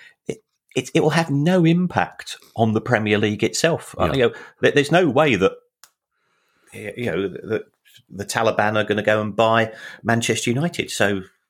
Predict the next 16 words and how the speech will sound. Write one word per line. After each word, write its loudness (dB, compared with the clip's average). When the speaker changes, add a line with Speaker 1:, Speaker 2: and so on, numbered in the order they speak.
Speaker 1:
yeah, -12
it's, -10
it's -6
a, -2
it's -4
a 0
non-issue. 0
Speaker 2:
Yeah. 4
I, 2
I 4
really 4
hope 0
that -2
whichever 0
M 0
P 0